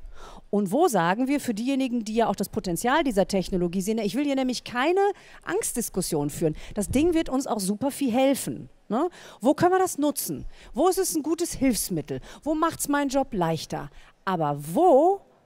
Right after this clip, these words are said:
müssen wir unbedingt dabei bleiben?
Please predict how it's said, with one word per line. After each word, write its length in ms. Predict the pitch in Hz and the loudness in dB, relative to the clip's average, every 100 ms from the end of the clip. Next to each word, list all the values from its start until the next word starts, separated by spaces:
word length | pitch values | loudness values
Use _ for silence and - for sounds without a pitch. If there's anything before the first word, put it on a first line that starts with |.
| - | -2
müssen 320 | 208 208 196 | 0 0 0
wir 140 | 175 - _ | 0 -2 _
unbedingt 960 | - 320 392 415 330 226 240 254 - - | 4 6 6 4 0 0 -2 -2 -6 -6
dabei 320 | 233 214 220 | -4 0 2
bleiben? 380 | 214 160 135 139 | 2 0 0 -2